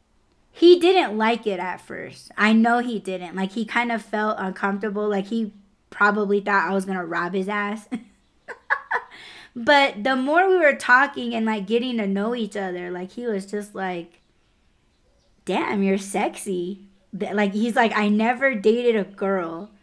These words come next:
that dressed like you dress. I, I, I date a lot of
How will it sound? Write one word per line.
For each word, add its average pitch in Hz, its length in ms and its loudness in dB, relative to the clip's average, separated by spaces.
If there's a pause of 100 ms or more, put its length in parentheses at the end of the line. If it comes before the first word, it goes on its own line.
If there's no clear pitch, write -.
(500)
that 190 360 -2
dressed 196 480 -2
like 190 260 -4 (260)
you 180 220 -6
dress. 180 380 -10
I, 202 580 2
I, 196 100 -4
I 196 140 0
date 208 640 2
a 196 160 -2
lot 190 340 0
of 185 280 -4